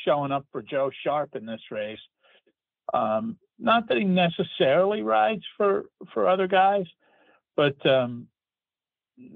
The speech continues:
uh, you know, like, the, in other words, there's no Todd or Chad in here where, where Irad would otherwise go. But still, I thought that was curious enough that, um,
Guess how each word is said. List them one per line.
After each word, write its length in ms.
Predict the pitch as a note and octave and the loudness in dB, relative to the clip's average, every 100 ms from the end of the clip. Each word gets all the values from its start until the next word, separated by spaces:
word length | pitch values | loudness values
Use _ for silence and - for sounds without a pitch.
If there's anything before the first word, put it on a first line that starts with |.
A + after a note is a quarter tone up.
| B2 | -8
uh, 40 | D#2 - | -8 -8
you 840 | G2+ - - G2+ - C3+ - F#3+ | -10 -12 -14 -12 -12 -8 -2 0
know, 180 | A#2 C3+ | 2 0
like, 220 | C3+ C3 - | 0 0 -2
the, 280 | F#3+ - - _ _ - | -4 -4 -10 _ _ 0
in 140 | F3+ | 2
other 120 | F#3 | 2
words, 160 | D#3+ D3 | 0 0
there's 200 | F3 - | -2 0
no 300 | F3+ D#3+ C#3+ - | 2 2 0 -2
Todd 340 | E3+ D3 D3 | 2 2 2
or 100 | C3 | -2
Chad 460 | A#2 - C#3+ C#3+ C3+ | -4 -2 0 0 -2
in 180 | A2+ G2+ | -4 -10
here 340 | A#2+ A2 A2 D3 G3+ | -10 -8 -8 -10 -6
where, 280 | E3 A2 - _ | -6 -6 -8 _
where 160 | E3+ B2+ | -4 0
Irad 440 | A#2+ A#2+ A#2+ A2+ | 2 2 0 -2
would 160 | A#2 A#2+ | -2 -2
otherwise 640 | - C#3 B2 A2 A2 A2+ - - - - | 0 0 0 0 0 -2 -10 -20 -6 0
go. 320 | D3 B2 A#2+ | 2 2 -2
But 140 | C3+ - - | -4 -8 -6
still, 300 | A3+ G3+ E3+ | 0 4 4
I 100 | D3+ | 2
thought 280 | - D#3+ - | 2 0 2
that 180 | D#3 A#2 | 0 -2
was 100 | - - | -10 -4
curious 360 | E3+ C#3+ C#3 - | -2 0 -2 -4
enough 360 | D3+ C3 B2 B2 - | -4 -2 -4 -4 -6
that, 180 | A2+ - - | -6 -6 -6
um, 360 | A#2+ A2 G#2 | -6 -6 -10